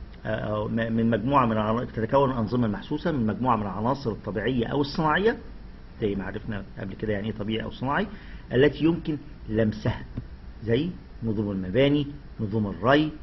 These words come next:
وتسمى أيضًا النظم المادية. إذن النظام الذي نستطيع أن نتلمس عناصره هو يسمى نظام محسوس أو نظام مادي. أما النظام المجرد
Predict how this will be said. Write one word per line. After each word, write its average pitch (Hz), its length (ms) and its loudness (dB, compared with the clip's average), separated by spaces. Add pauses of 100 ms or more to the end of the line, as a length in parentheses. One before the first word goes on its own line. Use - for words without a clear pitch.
(320)
وتسمى 127 600 0
أيضًا 120 200 2
النظم 110 500 2 (220)
المادية. 98 540 0
إذن 143 220 2
النظام 147 460 2
الذي 185 340 2
نستطيع 170 520 -2
أن 151 120 -2
نتلمس 165 600 0
عناصره 131 560 4 (1700)
هو 139 360 6
يسمى 123 440 2
نظام 120 680 2 (440)
محسوس 113 600 -2
أو 113 180 0
نظام 110 520 2 (380)
مادي. 117 480 2 (540)
أما 226 260 6
النظام 151 500 4 (880)
المجرد 113 540 6